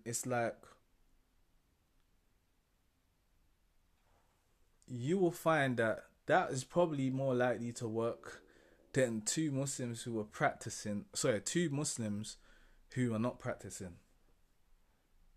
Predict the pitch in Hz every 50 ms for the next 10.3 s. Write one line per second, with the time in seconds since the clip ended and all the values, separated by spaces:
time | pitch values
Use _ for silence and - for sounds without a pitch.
0 | _ _ _ _ _ - - - _ _ _ - 110 113 110 - - - 156 165
1 | 175 170 165 - - - 170 180 180 170 156 156 160 160 156 147 143 131 107 123
2 | - - 123 123 127 123 - 107 113 - - 131 131 127 123 - - 120 110 107
3 | - 110 104 101 104 107 104 - - 113 - - - - 113 95 85 - - -
4 | - - _ _ _ _ - - - 127 139 175 202 196 185 202 190 165 143 139
5 | 127 117 - - - 165 160 139 117 107 104 104 104 104 101 98 - - - -
6 | _ - _ - _ _ - - - - - _ - - - _ _ _ _ _
7 | - - _ - _ _ - - - _ _ _ - _ - - - - - 131
8 | 117 - 147 143 123 113 98 92 - - 113 110 104 101 85 - - - - 165
9 | 147 - - - - - 107 - - 139 135 131 - - 110 - - - 135 -
10 | - - - - -